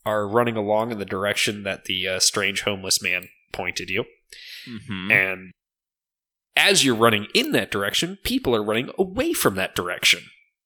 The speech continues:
Speaker 2: I'm just gonna, like, turn to Wen and be like, "Yep,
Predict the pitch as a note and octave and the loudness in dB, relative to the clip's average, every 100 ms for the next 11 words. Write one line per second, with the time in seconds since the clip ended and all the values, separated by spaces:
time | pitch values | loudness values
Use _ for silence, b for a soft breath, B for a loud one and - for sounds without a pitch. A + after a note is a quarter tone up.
0 | _ _ _ _ _ - C#3+ D3+ F#3 - | _ _ _ _ _ -2 -2 0 2 2
1 | E3+ E3 D#3 C#3+ C3 - - _ _ _ | 0 2 4 4 2 -2 -14 _ _ _
2 | _ _ _ _ _ _ - - C3 C3+ | _ _ _ _ _ _ -6 -4 -2 -4
3 | C3+ C#3 A2+ A2+ A#2+ A2+ G#2+ G2+ F#2+ F2 | -6 -4 -2 -2 -2 -4 -4 -4 -4 -6
4 | D#2+ - - - _ _ _ _ _ - | -8 -14 -18 -18 _ _ _ _ _ -10
5 | F2+ G2+ | 0 0